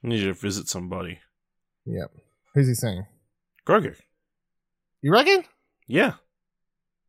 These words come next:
Speaker 2: See, that's what I thought at first, but I'm like, "H-, that doesn't make sense, right? Does it? How's that work?"
Speaker 1: Why wouldn't it?
Speaker 2: So we're seeing Grogu next episode?
Speaker 1: Next episode of The Mandalorian, yeah.
Speaker 2: <laughs> But, but don't they need, don't they need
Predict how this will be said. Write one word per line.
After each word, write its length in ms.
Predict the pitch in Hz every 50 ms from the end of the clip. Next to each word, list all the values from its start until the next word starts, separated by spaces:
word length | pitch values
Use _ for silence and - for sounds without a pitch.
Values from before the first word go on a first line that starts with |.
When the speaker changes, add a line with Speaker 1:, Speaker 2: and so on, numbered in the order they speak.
| _ _ _ _ _ _ _ _ _ _ _ _ _ - _ _ _ _ _ _ _ _ _ _ _ _ _ 175
Speaker 2:
See, 180 | 165 - 302 311
that's 240 | 277 302 330 339 -
what 140 | 403 403
I 100 | 381 320
thought 220 | 262 - 220 220 214
at 100 | 196 -
first, 200 | 202 185 165 143
but 80 | 180
I'm 100 | 165 170
like, 140 | 165 165 - -
"H-, 80 | - 185 -
that 120 | 170 175
doesn't 140 | 180 180 175
make 140 | 160 139 127
sense, 340 | - 117 92 73 - - -
right? 240 | 123 131 135 -
Does 160 | - 143 143 151
it? 100 | 175 175 127 - _ _ _ _ _ _ _ _
How's 140 | 151 156 147
that 100 | 143 110
work?" 220 | 110 87 82 - _
Speaker 1:
Why 160 | 113 120 131
wouldn't 300 | 143 160 170 139 104 -
it? 60 | - _ _ _ _ _ _ _ _ _ _ _ _ _ _ _ _ _ _
Speaker 2:
So 140 | _ - 160
we're 80 | 147 139
seeing 180 | 139 165 151
Grogu 360 | 135 135 135 135 147 156 170 165
next 220 | 165 170 165 -
episode? 360 | 196 180 175 - 233 269 302 - _ _ _ _ _ _ _ _ _ _ _ _ _ _ _ _ _ _ _ _ _ _ _ _ _ _ _ _ _ _ _ -
Speaker 1:
Next 260 | 143 156 147 - -
episode 400 | 143 120 - - - 131 127 120
of 140 | 113 98 101
The 60 | 110
Mandalorian, 680 | 110 107 104 101 101 101 107 143 160 139 139 139 127
yeah. 220 | 117 143 170 156 - _ _ _ 208 - - - 285 247 - 285 254 -
Speaker 2:
<laughs> 60 | - 220 - - - 220 240 254 226 -
But, 180 | - 262 247 - - 180 190 _
but 160 | 233 240 233
don't 180 | 254 262 277 285
they 120 | 294 285 285
need, 360 | 269 247 247 247 254 226 202
don't 220 | 208 214 247 247
they 140 | 262 254 254
need 540 | 247 233 220 214 220 220 220 220 208 180